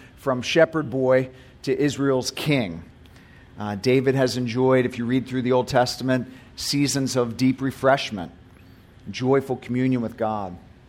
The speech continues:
But he's also walked through plenty of trials, significant trials, some un-, un-, unanticipated paths, severe tests, dangers, even betrayal.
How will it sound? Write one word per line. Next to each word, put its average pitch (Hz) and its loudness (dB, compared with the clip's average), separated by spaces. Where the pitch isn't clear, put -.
But 135 -8
he's 139 -4
also 208 2
walked 151 4
through 135 -6
plenty 127 -2
of 110 -4
trials, 101 -6
significant 120 -2
trials, 87 -6
some 110 -4
un-, 117 -2
un-, 123 -2
unanticipated 123 -2
paths, 107 -6
severe 120 -4
tests, - -2
dangers, 110 -4
even 127 -2
betrayal. 127 -2